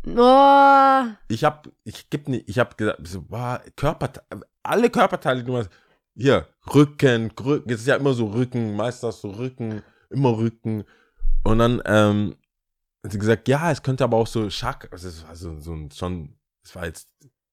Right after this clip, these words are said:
Speaker 2: die Heilpraktiker-mäßig.
Speaker 1: Aha, aha.
Speaker 2: Und ich muss sagen, das hat mir, das war, ich hab nicht gedacht, dass es, äh, dass es so entspannt ist.
Speaker 1: Ist
Speaker 2: Eine
Speaker 1: mega geil.
Speaker 2: Fußmassage ist, da war ich skeptisch,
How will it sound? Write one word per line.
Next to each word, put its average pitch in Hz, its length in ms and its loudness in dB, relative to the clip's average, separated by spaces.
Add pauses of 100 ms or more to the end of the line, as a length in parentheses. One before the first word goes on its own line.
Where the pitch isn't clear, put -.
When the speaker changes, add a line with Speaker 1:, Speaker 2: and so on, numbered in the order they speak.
Speaker 2:
die - 160 -20
Heilpraktiker-mäßig. 90 840 -8 (160)
Speaker 1:
Aha, 160 200 -8
aha. 151 280 -12 (960)
Speaker 2:
Und 110 160 0
ich 95 120 -8
muss 104 180 2
sagen, 151 520 -2 (1040)
das - 260 -2
hat 131 260 0
mir, 143 220 2
das 104 300 -2
war, 104 160 0
ich 101 120 -10
hab - 220 -4
nicht 143 260 -2
gedacht, 135 420 2
dass 123 200 -4
es, 123 200 -8
äh, 113 480 -6 (120)
dass 101 260 -8
es 110 120 -10
so 127 160 2
entspannt 76 580 -10
ist. 143 100 -14
Speaker 1:
Ist 160 300 -10
Speaker 2:
Eine 147 80 -8
Speaker 1:
mega 143 80 -10
geil. 139 80 0
Speaker 2:
Fußmassage 143 760 -2 (140)
ist, - 360 -6 (380)
da 107 140 0
war 113 120 4
ich 113 300 -4
skeptisch, - 640 -6